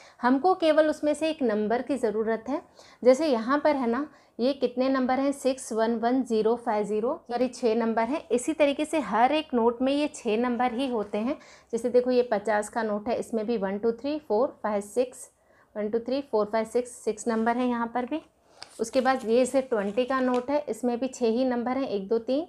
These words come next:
चार, पाँच, छः। तो हर एक नोट में ये नंबर छः ही होते हैं, चाहे वो कोई भी नोट निकाले, उसको छः ही नंबर उसके लिखने हैं।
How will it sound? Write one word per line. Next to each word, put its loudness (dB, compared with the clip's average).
चार, -2
पाँच, -4
छः। -2
तो 2
हर 6
एक 0
नोट 2
में 6
ये 4
नंबर 0
छः -2
ही 0
होते 0
हैं, -4
चाहे 2
वो 2
कोई 4
भी 0
नोट 0
निकाले, 0
उसको -4
छः 4
ही 2
नंबर 2
उसके 0
लिखने 2
हैं। -2